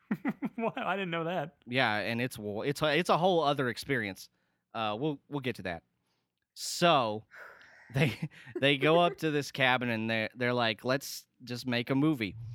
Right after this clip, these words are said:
Speaker 2: So they get a tape recorder and they just start talking. And, uh, Jack Nicholson takes the recording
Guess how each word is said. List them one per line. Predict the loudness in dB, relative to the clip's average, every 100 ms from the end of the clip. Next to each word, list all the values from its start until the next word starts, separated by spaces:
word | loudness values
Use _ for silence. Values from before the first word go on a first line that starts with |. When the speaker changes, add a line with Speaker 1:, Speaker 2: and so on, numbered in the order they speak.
| -12 -14 -14
Speaker 2:
So | -4 -2
they | 0
get | 0 0
a |
tape | 2 0 0
recorder | 0 0 2 2 2
and | 0 0
they | 0
just | -2
start | 0 0 0
talking. | 2 2 2 -2 -6 -8 _ _ _ _ -20 -18 -6
And, | -2 0 2 2
uh, | 2 2
Jack | 2 2 2
Nicholson | -2 0 -2 0
takes | 0 -2
the | -4
recording | -4 -2 0 0 0 -4